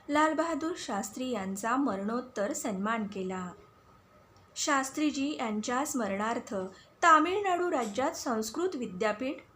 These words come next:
एकोणीसशे एक्क्याण्णव साली स्थापन करण्यात आले आहे. पैशाच्या श्रीमंतीपेक्षा त्यांचा साधी राहणी आणि शांततापूर्ण जीवनावर जास्त भर होता.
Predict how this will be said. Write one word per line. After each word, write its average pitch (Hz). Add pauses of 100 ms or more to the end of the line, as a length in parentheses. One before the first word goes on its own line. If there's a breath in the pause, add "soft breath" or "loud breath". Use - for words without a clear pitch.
एकोणीसशे 370
एक्क्याण्णव 226
साली 208 (240 loud breath)
स्थापन 285
करण्यात 202
आले 196
आहे. 190 (1500)
पैशाच्या 302
श्रीमंतीपेक्षा 220
त्यांचा 226
साधी 240
राहणी 220 (440 loud breath)
आणि 302
शांततापूर्ण 285
जीवनावर 233 (120)
जास्त 202
भर 214
होता. 190